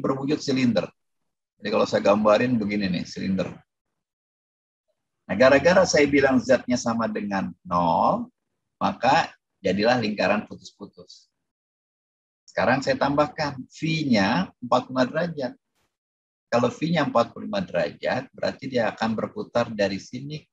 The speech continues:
ke sini. Sejauh empat puluh lima derajat. Jadi kalau saya ambil garis putus-putus, maka titiknya ada di sini. Inilah P empat saya. Dan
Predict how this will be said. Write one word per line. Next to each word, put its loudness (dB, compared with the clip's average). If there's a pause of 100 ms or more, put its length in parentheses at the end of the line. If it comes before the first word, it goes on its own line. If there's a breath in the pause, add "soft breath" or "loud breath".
ke 0
sini. -14 (960)
Sejauh -2
empat -4
puluh -8
lima -4
derajat. -8 (1800)
Jadi -12
kalau -2
saya -2
ambil -2
garis -2
putus-putus, -8 (160)
maka -8
titiknya -14
ada -8
di -10
sini. -20 (1700)
Inilah 0 (240)
P -6
empat -4
saya. -20 (880)
Dan 0